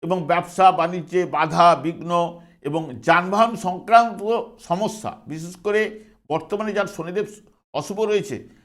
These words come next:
এই সময় যানবাহন যারা চালান, তারা কিন্তু সতর্কতা অবলম্বন করতে পারলে খুবই ভালো। এবং, আহ, সম্পত্তিগত কোনো সমস্যা, আহ, কিন্তু নিয়ে আসতে পারে এই সময়কালে, সেই কারণে একটু সতর্কতা। এবং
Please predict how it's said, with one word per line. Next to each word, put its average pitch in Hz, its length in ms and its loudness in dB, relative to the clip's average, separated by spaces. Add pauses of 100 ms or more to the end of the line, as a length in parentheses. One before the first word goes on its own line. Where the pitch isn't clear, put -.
(280)
এই 165 120 0
সময় 185 320 -2 (340)
যানবাহন 180 520 0
যারা 175 200 2
চালান, 170 540 -2 (140)
তারা 143 200 4
কিন্তু 160 280 -10
সতর্কতা 156 540 -8
অবলম্বন 147 440 -6
করতে 147 260 -14
পারলে 151 220 -4
খুবই 180 300 -6
ভালো। 185 420 -2 (360)
এবং, 202 360 0 (240)
আহ, 160 160 2
সম্পত্তিগত 233 1080 0
কোনো 214 320 -2
সমস্যা, 226 920 6 (280)
আহ, 151 160 0
কিন্তু 196 340 -6
নিয়ে 175 160 -6
আসতে 196 300 -4
পারে 214 300 0 (100)
এই 170 120 -2
সময়কালে, 185 800 -2 (120)
সেই 156 220 -8
কারণে 175 400 -2 (240)
একটু 127 240 -10
সতর্কতা। 165 800 -4 (400)
এবং 165 400 0